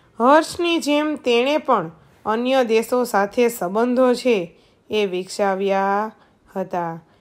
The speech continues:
તેણે ઈરાનમાં પોતાના એક રાજદૂતને મોકલ્યો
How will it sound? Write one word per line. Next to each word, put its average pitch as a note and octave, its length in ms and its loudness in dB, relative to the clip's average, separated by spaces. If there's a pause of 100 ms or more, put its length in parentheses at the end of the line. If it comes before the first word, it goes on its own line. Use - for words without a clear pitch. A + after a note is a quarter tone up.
(200)
તેણે G#3 340 -2
ઈરાનમાં G#3+ 760 0
પોતાના G#3 640 -2
એક G#3 300 -2
રાજદૂતને G#3+ 960 0
મોકલ્યો G3 920 -4